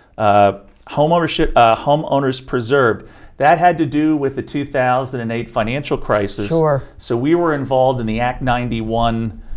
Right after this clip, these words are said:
Speaker 1: uh,
Speaker 2: Mm-hmm.
Speaker 1: remediation process for folks that were being foreclosed on unfairly. So we were a major,
Speaker 2: Mm-hmm.
Speaker 1: uh, partner with our banks and with the government to help folks that were in that situation. Uh,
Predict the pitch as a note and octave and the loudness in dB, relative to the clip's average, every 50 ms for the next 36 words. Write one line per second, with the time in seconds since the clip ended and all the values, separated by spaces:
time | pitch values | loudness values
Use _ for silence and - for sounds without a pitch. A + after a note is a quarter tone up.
0 | - - - - G#2+ G#2+ G#2+ - - - D#3 D#3 - - - - - - - - | -8 -10 -6 -2 -2 0 2 2 2 0 0 -4 -8 -12 -14 -14 -14 -14 -8 -4
1 | A#2+ A#2 B2+ C3+ C3+ C3 C3 B2+ B2+ C3 C3 - - C#3 B2+ B2 - - B2 A2 | -2 0 2 2 0 0 2 2 2 2 2 0 -2 -4 -6 -6 -2 2 2 4
2 | G#2+ G#2+ - - - G#2 G#2 G2+ G2 - - - - A#2+ A2 G#2+ G#2+ - B2+ A2+ | 4 2 0 -2 -2 -2 -2 -2 -4 -8 -14 -8 -4 -2 -2 -2 -2 -2 -2 0
3 | A2 G#2 - - A2+ F2+ G#2 G2 A2+ A2 A2 A2 A2 - G#2+ G#2 G2+ - - A#2 | 0 -2 -4 -8 -8 -8 -6 -6 -4 -4 -4 -6 -6 -6 -8 -8 -8 -6 -4 -2
4 | A2+ A2+ A2+ G#2+ G#2+ G2+ G2 G2 F#2+ F#2+ F#2+ F#2+ - - A2 G#2 G2 F#2+ F#2 - | 0 0 0 -2 -4 -6 -6 -4 -4 -6 -6 -8 -6 -4 -2 -2 -2 -2 -4 -6
5 | - - - - - _ - _ _ _ _ - - - - - - - A#2+ G#2+ | -10 -12 -16 -20 -20 _ -20 _ _ _ _ -20 -20 -20 -20 -16 -4 -2 0 0
6 | A#2+ C3 B2+ B2 A2+ G#2+ G2+ G2+ G#2+ A2+ A#2 B2 B2+ B2+ A#2+ B2+ B2 A#2+ A#2+ A2+ | 0 0 0 0 0 0 -2 -2 -2 0 0 0 0 0 0 0 0 2 2 0
7 | - D#3 D#3 - G#2+ G#2 G#2 G#2 G2+ - - - - B2+ B2 - - A#2 G#2+ G2+ | -2 -2 -2 0 0 0 0 0 -2 -4 -10 0 2 4 4 4 2 -4 -4 -2
8 | G2+ G#2+ G2+ - G2 F#2+ G2 - G#2+ A2 A2 A2+ A#2 - - - - - - _ | -2 -4 -4 -4 -4 -6 -2 0 0 0 0 -2 -4 -8 -12 -12 -14 -16 -20 _
9 | - - _ - - - G2+ G2+ G#2 G#2 A2 G#2 G2 A#2+ A#2+ A#2+ B2 A#2 A2 G#2 | -20 -20 _ -18 -12 -10 -6 -6 -6 -6 -8 -6 -4 -2 -2 0 0 -2 -4 -6
10 | G2+ G2+ A2+ G2 G#2+ G#2 G#2 G#2+ - - G#2+ G2+ - - G2+ G#2 - - G2 G2 | -6 -8 -8 -4 -4 -4 -4 -4 -6 -6 -6 -6 -6 -8 -8 -8 -6 -6 -6 -4
11 | G2 G2+ G2 G2+ G2 - - G2 - - - F#2+ G2+ G#2 - - - - - - | -4 -4 -4 -4 -6 -6 -6 -6 -6 -8 -8 -8 -6 -8 -2 2 2 2 2 0
12 | - - - - - - - _ _ _ _ _ _ - A2 A2 A2 A2 G#2+ | -6 -12 -16 -20 -20 -20 -20 _ _ _ _ _ _ 0 4 6 6 6 4